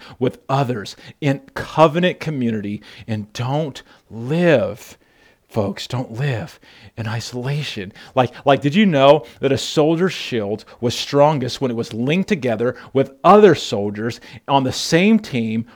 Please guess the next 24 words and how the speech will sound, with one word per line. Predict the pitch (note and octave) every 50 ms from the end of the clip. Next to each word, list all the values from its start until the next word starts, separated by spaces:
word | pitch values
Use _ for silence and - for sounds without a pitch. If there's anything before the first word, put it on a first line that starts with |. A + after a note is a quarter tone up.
| _
with | - C3+ C3+ -
the | -
same | - - - - - F3 F#3 G3+ G#3
agenda | G#3+ G3+ C#3+ A#2 B2 A#2 A2+ A2 A2+ A#2 B2+ B2+ - - -
and | A2+ B2
the | B2+
same | - - - - A2+ A2+ A2+ A2
mission? | A2 A2 - - - F3+ F#3 F3+ _ _ _ _ - _ _ _ - A2 -
It | D#3+
just | D#3 - G#3+ G3+ - -
was. | A2 D3 F#3 G#3+ G3 C#3 G#2+ G2+ - - - - - - -
A | C#3 D3
hundred | - - E3 G3+ G#3 F#3+ A3+
and | A3 -
thirty | - G3 G#3 G3+
soldiers | - - - C3 A#2 A#2 A2+ C3 B2+ -
would | B2+ C3+ B2+ - - - - -
all | C#3 E3 G3 G#3
put | - G3+ G3+ G3+
their | F#3 D#3+
bedroom | B2+ A#2 - - - F#3 G3 G#3+ A#3 A3+ F#3+ E3+ F3+ G3+ G#3+ G#3+ G#3 G3 D#3 B2
door-sized | A#2 E3 F3+ G3 G#3+ A3 D4 - - - G3 F#3+ F#3+ G3+ D4 -
shields | - - - D#3+ C#3+ C3+ C3+ -
together, | - B2+ G#2+ G#2+ D#3+ F3+ F3 C#3+ C#3 C#3 C3+